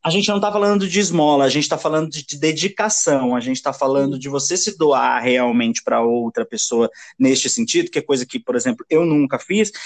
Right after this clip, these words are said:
Speaker 1: mas que eu, se você começar a fazer, você, eu acredito que você consegue fazer disso um, um lugar comum pra você fazer todos os dias.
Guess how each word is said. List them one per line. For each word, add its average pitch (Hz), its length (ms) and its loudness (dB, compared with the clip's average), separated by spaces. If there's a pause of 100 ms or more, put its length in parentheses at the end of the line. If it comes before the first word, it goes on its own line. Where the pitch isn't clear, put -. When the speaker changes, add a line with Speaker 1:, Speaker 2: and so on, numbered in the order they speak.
(120)
Speaker 1:
mas 143 240 0
que 165 140 0
eu, 170 280 4 (380)
se - 140 -4
você 160 320 -2 (160)
começar 214 720 0
a 185 120 0
fazer, 156 500 0
você, 165 420 0
eu 160 160 4
acredito 156 440 -2
que - 80 -14
você 156 240 -2
consegue 147 440 -2
fazer 139 240 -4
disso 139 360 -4 (360)
um, 139 760 2 (340)
um 147 120 4
lugar 170 460 2
comum 165 360 2
pra 170 80 2
você 156 180 0
fazer 143 280 -2
todos 156 320 2
os 143 160 0
dias. 151 220 0